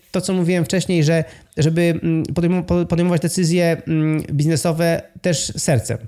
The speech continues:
nie? Czyli to, co mi się podoba, to, co chcę robić. E, oczywiście trzeba patrzeć, czy to w ogóle ma rynek, nie? I właśnie stworzyć taki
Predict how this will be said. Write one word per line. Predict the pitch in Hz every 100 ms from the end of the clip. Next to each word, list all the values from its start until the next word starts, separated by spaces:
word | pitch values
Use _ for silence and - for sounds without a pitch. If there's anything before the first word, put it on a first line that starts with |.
| -
nie? | 160
Czyli | 180 180
to, | 185
co | 175
mi | 175
się | 170 165
podoba, | 160 139
to, | 117 147
co | 147
chcę | 165
robić. | 131 113 - 120 - - - -
E, | 135
oczywiście | 160 196 190
trzeba | 175
patrzeć, | 180 175
czy | 160
to | 151
w |
ogóle | 147 135
ma | 123
rynek, | 170 127 - 127
nie? | 147 170
I | 143
właśnie | 143 131 135
stworzyć | - 151 139
taki | 127 135 120